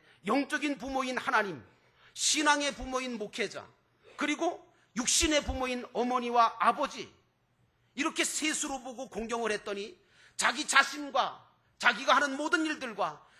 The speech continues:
자녀와 모든 것이 다 복이 되더라 하고 간증하는 분도 들어본 적이 있습니다. 이처럼 부모님을 하나님처럼 공경하는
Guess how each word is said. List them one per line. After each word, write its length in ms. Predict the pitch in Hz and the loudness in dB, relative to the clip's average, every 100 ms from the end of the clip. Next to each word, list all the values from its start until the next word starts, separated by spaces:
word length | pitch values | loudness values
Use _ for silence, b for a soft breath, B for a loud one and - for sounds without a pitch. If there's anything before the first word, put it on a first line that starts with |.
| b | b
자녀와 640 | - 226 254 226 175 147 - - | 2 2 4 2 0 -4 -14 -10
모든 400 | 180 269 330 311 | -4 -2 0 0
것이 320 | 302 285 - | 0 -4 -8
다 320 | - 254 262 | -4 -2 -4
복이 260 | - 220 262 | -8 -8 -6
되더라 500 | 247 226 190 131 - _ | -4 -2 -4 -6 -14 _
하고 240 | - 254 - | -8 -6 -2
간증하는 560 | 226 220 233 226 220 | -2 0 -2 -2 -4
분도 420 | 180 190 220 - _ _ _ | -8 -10 -10 -14 _ _ _
들어본 360 | 208 208 190 165 | -4 -2 -4 -6
적이 160 | 160 | -12
있습니다. 320 | 190 - - _ _ _ _ _ _ _ b b | -14 -16 -18 _ _ _ _ _ _ _ b b
이처럼 580 | 254 - 294 285 156 107 _ - | -8 0 4 4 0 -10 _ -4
부모님을 520 | 240 269 277 277 285 | -2 0 0 0 0
하나님처럼 720 | - 294 294 285 - 269 262 | 2 2 2 0 -4 -6 -6
공경하는 640 | 196 233 233 220 208 147 | -6 -4 -2 0 0 -4